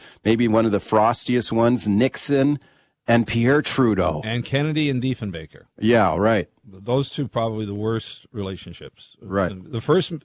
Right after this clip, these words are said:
Speaker 2: uh, U S president to visit Canada was the forgettable Warren Gamil Harding.
Speaker 1: Oh.
Speaker 2: Warren Harding. Um, uh, so one of the most, uh, low-rated presidents in
Speaker 1: Yes.
Speaker 2: U S history, very corrupt administration.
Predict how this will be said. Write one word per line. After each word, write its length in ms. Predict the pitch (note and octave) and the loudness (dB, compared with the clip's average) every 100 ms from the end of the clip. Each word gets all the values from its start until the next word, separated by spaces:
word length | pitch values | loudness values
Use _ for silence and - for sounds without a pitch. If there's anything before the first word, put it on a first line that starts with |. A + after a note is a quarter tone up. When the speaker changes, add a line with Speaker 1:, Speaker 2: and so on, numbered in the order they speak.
| - | -6
Speaker 2:
uh, 380 | B2+ A#2 A2+ A#2+ | -4 -2 -2 -4
U 260 | - - C3 | -8 -2 0
S 80 | A2+ | 0
president 400 | B2 G#2+ A2 G2+ | -2 -4 -4 -6
to 80 | G#2 | -6
visit 340 | G#2+ G2 G2+ | -6 -6 -8
Canada 320 | - G2+ G#2+ | -8 -6 -6
was 340 | A2+ G#2 G2 F#2+ D#3 _ _ | -6 -6 -6 -8 -16 _ _
the 480 | A2 G#2 G#2 G2 - | -18 -10 -8 -8 -10
forgettable 840 | - B2+ G#2+ B2 D3 A#2 F#2+ G2 B2 _ _ _ - | -8 -6 0 2 2 2 -2 -6 -12 _ _ _ -4
Warren 440 | A2+ B2 B2+ A#2+ | 2 4 4 2
Gamil 380 | A2 A2 A2 G2 | 0 0 -2 -4
Harding. 540 | - A#2 G2+ D2 B1+ _ _ D#3 | -6 -4 -4 -6 -16 _ _ -4
Speaker 1:
Oh. 240 | F#3 E2 - | -2 -2 -6
Speaker 2:
Warren 280 | A2 A#2 G#2 | -6 -4 -4
Harding. 340 | A2 F#2+ - _ _ _ _ _ - | -6 -8 -10 _ _ _ _ _ -8
Um, 640 | G2 G2 G2 G2 F#2+ A2+ - _ _ _ _ _ _ _ _ _ - | -4 -4 -4 -4 -6 -10 -16 _ _ _ _ _ _ _ _ _ -20
uh, 200 | E2 D#2+ - B2+ | -16 -16 -14 -14
so 200 | B2+ C3+ - _ - - | -12 -12 -12 _ -20 -10
one 220 | D3 A#2+ | -4 -2
of 40 | |
the 80 | G#2+ | -2
most, 460 | G2+ G#2 G2 - G#2 | -2 -4 -6 -10 -8
uh, 240 | F#2+ F#2 F#2+ B2+ | -6 -6 -10 -8
low-rated 680 | B2+ A#2+ A#2+ A2 G2+ F#2+ F2 - | 0 2 2 0 -2 -4 -10 -16
presidents 500 | - G#2 G2 G2 E2 | -4 -4 -4 -10 -10
in 80 | A2 | -4
Speaker 1:
Yes. 140 | A#2+ G2 | -2 -2
Speaker 2:
U 60 | |
S 100 | F2+ | -6
history, 240 | G#2 G2+ G2+ | -10 -10 -8
very 240 | A2 G#2 | -6 -6
corrupt 360 | - A2 F#2+ G2 | -8 -10 -10 -10
administration. 680 | F#2 F2+ - F#2 F2+ G#2+ | -12 -14 -14 -14 -12 -12